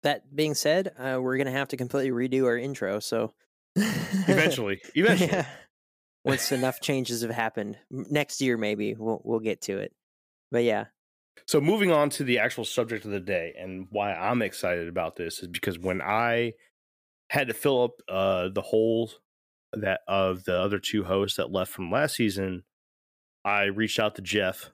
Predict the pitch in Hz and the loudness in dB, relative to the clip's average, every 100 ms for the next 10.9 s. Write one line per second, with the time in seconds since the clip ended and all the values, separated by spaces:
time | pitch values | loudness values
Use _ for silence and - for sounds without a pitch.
0 | _ - - 98 85 - 92 90 - - | _ -10 0 0 0 -2 0 0 -2 -4
1 | 101 95 92 90 92 85 87 90 90 95 | 0 0 -2 -2 -2 0 0 -2 -4 -4
2 | 87 87 92 92 87 90 92 87 104 - | -4 -2 0 0 -2 -2 -4 -2 -2 0
3 | 104 - 92 90 - 90 - 90 82 - | -2 0 -2 -2 -4 -4 -4 -6 -6 -6
4 | 80 95 117 104 95 87 - _ - - | -4 0 0 2 2 2 -2 _ -20 -20
5 | - _ - 98 98 95 104 101 - 95 | -20 _ -2 0 0 0 0 0 0 -2
6 | - - 123 135 113 110 - 95 - 95 | -2 -2 2 2 0 -4 -4 -4 -2 -2
7 | 85 - 90 82 87 82 76 78 - - | 0 -4 -6 -6 -4 -4 -4 -6 -6 -10
8 | - _ _ _ 87 85 85 98 101 104 | -14 _ _ _ -2 0 2 2 4 2
9 | 92 78 - - - - 90 87 90 - | 0 -2 -4 -6 -6 -2 -2 -2 -4 -4
10 | 87 90 82 - - 90 78 90 | -2 -2 -4 -8 -8 -4 -4 -6